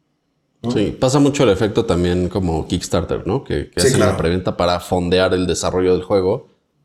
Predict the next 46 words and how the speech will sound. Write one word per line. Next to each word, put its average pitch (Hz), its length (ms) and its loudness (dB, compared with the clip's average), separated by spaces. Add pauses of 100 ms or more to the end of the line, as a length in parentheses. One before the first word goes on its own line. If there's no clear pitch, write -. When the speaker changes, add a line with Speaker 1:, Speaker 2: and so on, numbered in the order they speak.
(100)
Speaker 2:
pero 95 240 4
la 90 140 2
fecha 110 240 -2
límite 101 320 2
sigue 92 220 0
siendo 92 180 0
la 85 80 -2
fecha 87 240 -6
límite. 90 300 -4
Entonces 92 260 -6
nada 98 220 0
te 98 80 0
asegura 90 640 -2 (340)
que 92 100 -2
el 90 60 -2
juego 95 180 2
va 92 60 4
a 87 40 0
estar 92 160 0
listo 92 440 2
para - 180 0
cuando 78 160 2
Speaker 1:
Antes. - 160 -2
Speaker 2:
prometiste. - 460 -6 (120)
Speaker 1:
Ajá. 107 320 -6
Speaker 2:
Exacto. - 340 -6 (220)
Speaker 1:
O 120 80 -2
luego 117 200 4
como 107 180 -2
Cyberpunk, 117 520 0
¿no? 127 180 -2
Que 135 80 -4
lo - 80 -4
atrasan - 320 -6
seis 101 220 -6
meses. - 360 -14 (880)
Speaker 2:
También. 92 520 -6
Speaker 1:
<laughs> - 840 -2 (560)
Speaker 2:
Pero 123 120 4
está 135 180 2
bien, 208 240 4
o 110 60 2
sea, 123 140 -2
si 135 160 2
no 147 180 6
es, 180 160 4